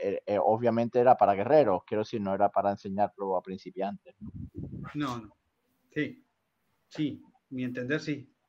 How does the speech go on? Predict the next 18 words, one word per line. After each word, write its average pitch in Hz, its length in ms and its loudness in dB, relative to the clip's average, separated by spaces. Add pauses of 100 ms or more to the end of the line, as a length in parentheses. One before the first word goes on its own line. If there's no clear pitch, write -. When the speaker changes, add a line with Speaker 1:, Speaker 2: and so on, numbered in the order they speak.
(160)
Speaker 1:
O - 160 -20
sea, 131 120 6
que - 80 6
Speaker 2:
Sí, 196 40 4
Speaker 1:
ya 170 100 12
Speaker 2:
a 165 80 4
Speaker 1:
tenían 143 280 6
Speaker 2:
ver. 156 80 6
Speaker 1:
un 151 60 2
cierto 165 280 8
conocimiento 147 540 6
de 143 80 8
lucha 147 480 6
para, 101 640 2
para 87 160 -6 (340)
cuando 90 220 -8
trabajaban 92 480 -2
Motobu. 85 340 -10